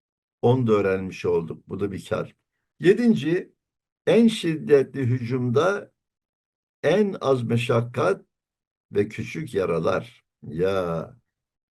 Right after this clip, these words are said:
En şiddetli hücumdan kasıt da anladığım kadarıyla üç büyük mahkemede de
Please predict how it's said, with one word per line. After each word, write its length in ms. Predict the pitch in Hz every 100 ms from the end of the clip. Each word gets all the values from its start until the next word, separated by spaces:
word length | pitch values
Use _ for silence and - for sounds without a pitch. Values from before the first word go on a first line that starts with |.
| _ _ _ _ _ _ _ _ _ _ _ _ -
En 200 | 208 240
şiddetli 600 | 226 214 175 185 185 170
hücumdan 520 | 170 160 175 185 185
kasıt 500 | - 160 233 233 -
da 120 | 165
anladığım 560 | 147 147 143 120 - -
kadarıyla 840 | 127 120 123 147 113 110 113 - _ _ _ _ _ _ _ _ -
üç 540 | 220 220 - - _ _ _ _
büyük 440 | 120 123 151 170 -
mahkemede 800 | 120 120 120 120 113 110 151 117
de 300 | 92 95